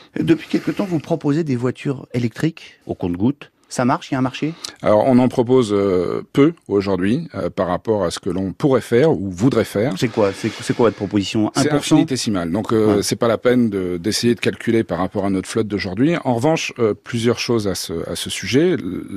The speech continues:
Speaker 2: la première, c'est que les loueurs, Hertz, euh, veut jouer le jeu du verdissement des flottes. De plus en plus, nos flottes seront hybrides ou électriques.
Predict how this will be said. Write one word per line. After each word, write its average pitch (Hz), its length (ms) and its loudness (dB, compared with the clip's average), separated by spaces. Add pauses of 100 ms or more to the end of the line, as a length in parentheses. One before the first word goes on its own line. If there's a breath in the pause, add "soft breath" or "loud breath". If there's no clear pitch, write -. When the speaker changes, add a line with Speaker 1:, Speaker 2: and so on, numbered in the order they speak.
(280)
Speaker 2:
la 110 100 2
première, 143 480 4
c'est - 120 -8
que 113 100 -4
les 110 100 2
loueurs, 117 480 4 (240)
Hertz, - 480 -2 (160)
euh, 90 320 -2 (160)
veut 123 320 6
jouer 131 380 4
le 123 160 6
jeu 120 180 4
du 117 80 -2
verdissement 107 440 0
des 101 100 -2
flottes. - 340 -14 (680 loud breath)
De 123 100 4
plus 143 280 0
en 135 100 2
plus, 170 240 -4
nos 113 100 2
flottes 131 320 0
seront 104 520 -2
hybrides 113 440 2
ou 107 140 -2
électriques. - 440 -6